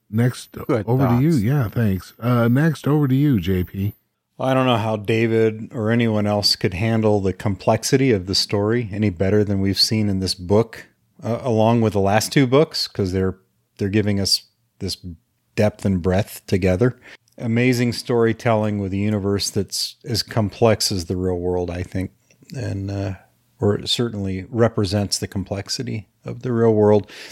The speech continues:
Speaker 3: The takeaway for me, nothing about the situation that we're now in the middle of is comforting or in good shape. But th-, there was a feeling, uh, that there's some settling going on. And then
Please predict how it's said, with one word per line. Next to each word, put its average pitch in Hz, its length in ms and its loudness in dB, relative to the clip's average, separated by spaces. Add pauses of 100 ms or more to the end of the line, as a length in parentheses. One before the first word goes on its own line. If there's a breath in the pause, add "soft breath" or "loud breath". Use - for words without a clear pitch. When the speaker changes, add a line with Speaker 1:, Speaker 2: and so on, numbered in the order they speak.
(160 loud breath)
Speaker 3:
The 143 160 0
takeaway 135 260 2
for 131 180 -2
me, 131 260 2
nothing 131 440 0
about 110 560 0
the 101 80 -8
situation 104 840 -2
that 101 140 2
we're 104 300 -2
now 104 320 0
in 107 80 0
the 98 60 -2
middle 107 320 2
of 92 300 -2 (380 soft breath)
is 117 220 -4
comforting 120 840 0 (420)
or 120 240 4
in 120 160 2
good 110 220 2
shape. 92 420 -4 (360)
But 113 220 -8
th-, - 140 -20 (120)
there 127 120 2
was 156 400 0 (260)
a 104 120 -4
feeling, 101 1300 0
uh, 92 260 -6 (300)
that 101 480 -4
there's 113 220 2
some 113 120 2
settling 127 540 4
going 90 300 0
on. 85 320 -6 (420)
And 117 120 0
then 156 280 2